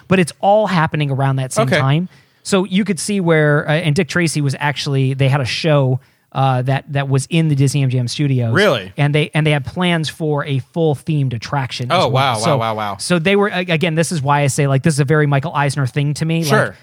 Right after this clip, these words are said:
Speaker 1: the synergy of it all to say, like, "Okay, well, you got this Dick Tracy movie. It takes place in the thirties. We're gonna have its main, um, its, its main footprint is gonna be in Disney M G M Studios. We're gonna have a musical show,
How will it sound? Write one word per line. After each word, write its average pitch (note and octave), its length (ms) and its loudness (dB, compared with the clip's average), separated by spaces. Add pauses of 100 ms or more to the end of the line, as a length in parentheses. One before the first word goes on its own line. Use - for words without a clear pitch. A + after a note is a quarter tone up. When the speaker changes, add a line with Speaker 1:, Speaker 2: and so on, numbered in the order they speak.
(140)
Speaker 1:
the E3 80 0
synergy F3+ 640 0
of E3 140 0
it F3 80 0
all F3 300 0
to D#3 120 2
say, C#3+ 200 2
like, C3 180 0
"Okay, C3+ 120 2
well, B2+ 180 0
you B2+ 80 -2
got C3+ 160 0
this B2 120 -2
Dick G#3+ 160 0
Tracy A3+ 280 0
movie. F#3 200 4
It D3+ 60 0
takes D#3+ 160 -2
place D#3 180 -2
in D3 60 -4
the B2+ 60 -2
thirties. F#3 400 0 (320)
We're D3+ 100 2
gonna D#3 280 0
have C#3+ 220 0
its C3 120 -4
main, E3+ 520 2 (340)
um, C3 400 0 (640)
its, D3+ 180 -2 (100)
its C#3+ 200 -2
main D#3+ 320 2
footprint F3 540 -2
is C#3 120 0
gonna C#3+ 180 2
be C#3+ 200 0
in D3 120 2
Disney C#3+ 280 2
M C3+ 80 2
G B2 100 0
M A2+ 100 -4
Studios. F#3 520 0 (260)
We're D3+ 100 2
gonna D3 140 0
have C3 240 2
a B2 80 2
musical E3+ 640 4 (240)
show, F3+ 500 0